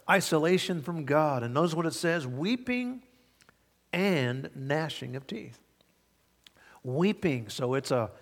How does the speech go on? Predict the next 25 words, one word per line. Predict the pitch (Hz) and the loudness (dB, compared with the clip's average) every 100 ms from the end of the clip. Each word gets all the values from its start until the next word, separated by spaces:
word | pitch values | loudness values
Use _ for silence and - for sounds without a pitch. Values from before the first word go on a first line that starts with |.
| - - - | -20 -20 -12
spiritual, | - - 139 143 170 170 175 180 196 | -8 -6 0 4 4 2 -6 -6 -6
emotional, | 127 120 139 151 - 160 165 | -6 0 0 0 -4 -6 -6
mental | 110 127 170 180 160 | -4 -2 -2 -2 -4
pain. | - 160 202 226 - - - _ _ | -2 -2 -2 -6 -14 -20 -20 _ _
Gnashing | 143 143 202 269 - 240 208 | -10 2 4 4 2 0 0
of | 170 | -2
teeth, | - 226 120 | 0 0 0
the | 123 | 2
idea | 127 147 170 160 | 2 4 4 4
is | 160 160 160 143 | 4 4 2 2
that | 147 143 | 0 0
the | 156 | -4
pain | - 170 190 | 0 0 0
is | 143 | -2
so | - - 202 | -4 -6 -6
great | 180 175 185 - - - - | -4 0 2 0 -8 -20 -6
that | - 170 | 2 4
it | 170 | 4
just, | 185 175 - - | 4 4 4 -10
uh, | |
you | 180 180 | -10 -2
just | 160 151 123 | 0 0 -2
grit | 131 180 196 - | 0 2 2 -2
your | 156 | -6
teeth, | - - 175 135 110 | -6 -4 -2 -2 -4